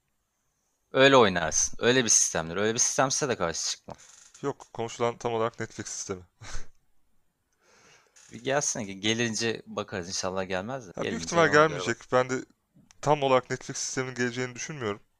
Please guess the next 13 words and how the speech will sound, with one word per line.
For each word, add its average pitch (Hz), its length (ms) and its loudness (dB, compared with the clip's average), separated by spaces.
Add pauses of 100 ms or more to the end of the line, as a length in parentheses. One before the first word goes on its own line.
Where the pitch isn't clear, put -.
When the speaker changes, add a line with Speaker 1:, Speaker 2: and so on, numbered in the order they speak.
(340)
Speaker 2:
Ama 139 340 2
benzer 131 480 2
bir - 40 -14
şey 139 220 -2
yapıp, 131 220 -4 (840)
e, 117 60 -10 (1400)
bir - 60 -8
şeyler 156 300 4
deneyecekler 127 680 0 (120)
diye 101 100 -10
düşünüyorum. 95 300 -12
Bakalım. 113 260 -6 (960)
Ama 143 180 -4